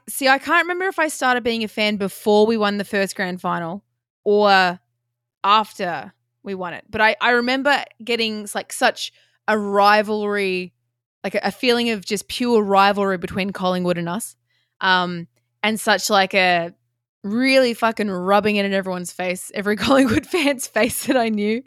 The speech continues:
after the fact when, um, when we did eventually win it. I remember becoming very smug. But, um, yeah, like, it, it honestly was. And, like, even like I said before about the two thousand and four grand final, it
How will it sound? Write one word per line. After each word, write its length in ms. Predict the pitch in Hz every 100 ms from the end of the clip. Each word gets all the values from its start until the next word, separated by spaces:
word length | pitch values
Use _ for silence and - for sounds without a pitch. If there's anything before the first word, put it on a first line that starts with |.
| - - - 220
after 280 | 208 214 220
the 100 | 202
fact 400 | 190 202 240 - -
when, 180 | 190 185
um, 380 | 170 170 175 -
when 160 | 202 202
we 60 |
did 260 | 185 185 170 _ _ -
eventually 340 | 196 190 196
win 160 | 175 180
it. 120 | 208 -
I 60 |
remember 260 | 196 190 180
becoming 240 | 185 190
very 200 | 180 180
smug. 480 | 180 - 196 185 190 - - - -
But, 140 | 254
um, 360 | 254 233 220 - _ _ - _ _ _ _ -
yeah, 360 | 302 320 208
like, 180 | 254 262
it, 200 | 277 277 -
it 140 | 247 _ -
honestly 420 | 285 320 - 285
was. 340 | 202 233 226
And, 40 | 214
like, 140 | 175
even 240 | 247 240 247
like 160 | 226
I 60 | 214
said 180 | 220 190
before 320 | 190 208 214
about 280 | 196 185 185
the 220 | 185 175
two 120 | - 208
thousand 220 | 196 185
and 60 | 175
four 160 | 190
grand 260 | 190 175 170
final, 300 | 170 170 143
it 240 | 202 202